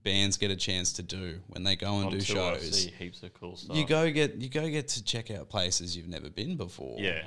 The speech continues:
Speaker 1: Like, there's
Speaker 2: absolutely.
Speaker 1: so much of Australia I haven't seen yet. I just,
Speaker 2: That's it.
Speaker 1: you know,
Speaker 2: And
Speaker 1: like
Speaker 2: I've never been to South Australia.
Speaker 1: Neither?
Speaker 2: I've seen, or Northern Territory. They're the only two I haven't been in.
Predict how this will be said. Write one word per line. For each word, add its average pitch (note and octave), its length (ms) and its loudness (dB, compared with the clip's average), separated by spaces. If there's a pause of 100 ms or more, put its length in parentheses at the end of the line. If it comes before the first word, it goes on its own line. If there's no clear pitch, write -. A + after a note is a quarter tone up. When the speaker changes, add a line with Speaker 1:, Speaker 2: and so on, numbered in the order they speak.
Speaker 1:
Like, A#2 120 -6
there's G2+ 260 2
Speaker 2:
absolutely. E2+ 440 -2
Speaker 1:
so - 160 0
much A2 300 -2
of F2+ 100 -8
Australia E2 580 -4
I - 60 -10
haven't - 240 -6
seen B1+ 300 -4
yet. G#1 260 -10 (180)
I B2+ 120 -4
just, B2+ 260 0
Speaker 2:
That's G2+ 160 -12
it. F#2+ 220 -8 (100)
Speaker 1:
you B2 160 4
know, A#2 100 6
Speaker 2:
And C3 200 4
Speaker 1:
like G#2 100 6
Speaker 2:
I've G#2+ 60 2
never A2 180 0
been F#2+ 200 0
to F2+ 40 -6
South F2+ 340 -6
Australia. - 460 -10 (380)
Speaker 1:
Neither? B2+ 360 6
Speaker 2:
I've G#2+ 120 0
seen, A2 240 -8
or A#2+ 120 4
Northern A2+ 280 -2
Territory. G2 440 -4
They're A2+ 120 0
the G2 80 0
only E2+ 160 -4
two D#2+ 120 -12
I D#2 60 -6
haven't D#2+ 200 -8
been F2 180 -8
in. F2+ 160 -10